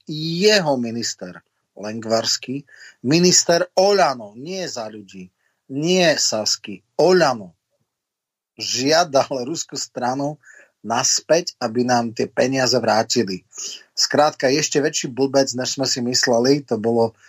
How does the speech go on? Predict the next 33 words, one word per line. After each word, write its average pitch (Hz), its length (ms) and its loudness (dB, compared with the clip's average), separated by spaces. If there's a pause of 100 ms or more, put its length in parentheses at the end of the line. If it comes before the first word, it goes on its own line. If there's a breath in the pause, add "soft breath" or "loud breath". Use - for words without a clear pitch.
(200 loud breath)
názov 131 400 2
jednej 127 160 0
komédie 127 400 -2
z 120 160 0
raných 127 240 0
deväťdesiatych, 123 880 2
to 139 80 6
je 135 140 6 (100)
niečo 147 320 0
neslychané. 117 800 0 (460 loud breath)
Ja 127 100 4
neviem, 180 320 2
či 143 160 -4
to 156 160 2
je 147 220 6
nebetičná 160 580 -2
neschopnosť, 131 800 0
nekompetentnosť, 135 880 -2
alebo 120 240 -2
čo 127 160 -4
to 127 160 -2
je, 139 160 2 (480 loud breath)
alebo 202 320 2
či - 160 -2
to 180 160 -2
je 170 80 -6
nejaký 170 240 -8
vnútorný 160 480 -2
odboj, 135 480 2
lebo 127 80 -4
však 123 240 -8
samo-, 131 400 -4
samozrejme 127 480 -2